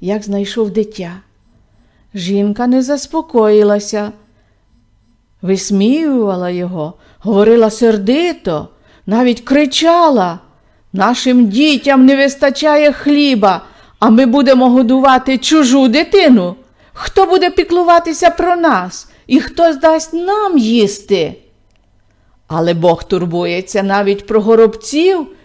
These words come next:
і годує їх», відповів він. «Хіба горобці не помирають узимку від голоду?» запитала вона. «І хіба зараз не зима?»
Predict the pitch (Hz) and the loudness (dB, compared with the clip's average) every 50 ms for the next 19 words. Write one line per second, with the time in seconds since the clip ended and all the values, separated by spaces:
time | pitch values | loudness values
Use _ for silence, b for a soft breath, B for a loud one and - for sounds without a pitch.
0 | B - 233 240 208 247 240 220 185 214 269 302 359 392 381 392 392 392 349 330 | B 2 2 2 4 6 4 4 4 2 2 2 4 4 4 4 4 2 0 0
1 | 302 226 185 170 - - - _ _ _ _ _ _ _ _ _ _ - 208 226 | 0 0 0 -2 -4 -12 -20 _ _ _ _ _ _ _ _ _ _ -6 -6 -6
2 | 226 226 269 269 269 262 262 254 233 220 226 214 170 151 170 - _ _ _ _ | -6 -4 -4 -2 0 2 2 0 0 -2 -2 -4 -4 -4 -8 -12 _ _ _ _
3 | _ _ _ _ _ _ _ _ _ _ _ _ - - 233 175 202 190 196 196 | _ _ _ _ _ _ _ _ _ _ _ _ -8 -8 -6 -4 -4 -4 -2 -2
4 | 196 202 202 196 202 - - 220 208 208 190 202 214 202 196 196 196 190 196 202 | 0 0 -2 -2 -4 -8 -4 -2 0 0 0 0 0 0 2 2 2 2 2 4
5 | 208 208 247 240 - 311 302 277 311 302 285 269 269 - 262 247 247 220 233 208 | 4 2 2 2 0 -4 -2 0 0 2 2 2 0 -2 0 0 0 0 0 2
6 | 220 208 196 196 202 214 226 226 277 339 381 403 403 - _ _ _ _ _ _ | 4 4 4 6 6 4 4 2 0 -2 -4 -4 -8 -14 _ _ _ _ _ _
7 | _ _ _ _ _ _ _ - - 240 247 277 269 - 262 247 247 247 240 254 | _ _ _ _ _ _ _ -12 -12 -10 -8 -8 -6 -2 -2 0 0 0 0 0
8 | 247 233 226 196 196 - b b b b b b b - 226 - - 294 277 247 | 0 0 -2 -4 -6 -12 b b b b b b b -4 -4 -2 0 -2 0 2
9 | 285 285 269 254 311 302 285 277 233 214 240 240 254 247 226 269 269 254 247 254 | 2 0 2 2 0 2 2 0 2 4 6 6 6 6 6 6 6 6 6 6
10 | 247 240 262 320 | 4 2 0 -4